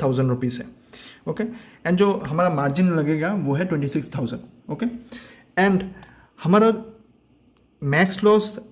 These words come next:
सेवन थाउजेंड ही होगा, हमारे against में जितना भी प्राइस चला गया, चला जाए सेवन थाउजेंड ही होगा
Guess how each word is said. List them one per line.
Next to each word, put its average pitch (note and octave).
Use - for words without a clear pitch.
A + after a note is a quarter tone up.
सेवन E3
थाउजेंड E3
ही F3+
होगा, C#3+
हमारे C#3+
against D3
में D#3+
जितना C3+
भी F3
प्राइस C#3+
चला C#3+
गया, C#3+
चला C3+
जाए C#3+
सेवन D3
थाउजेंड D3
ही D3+
होगा C#3+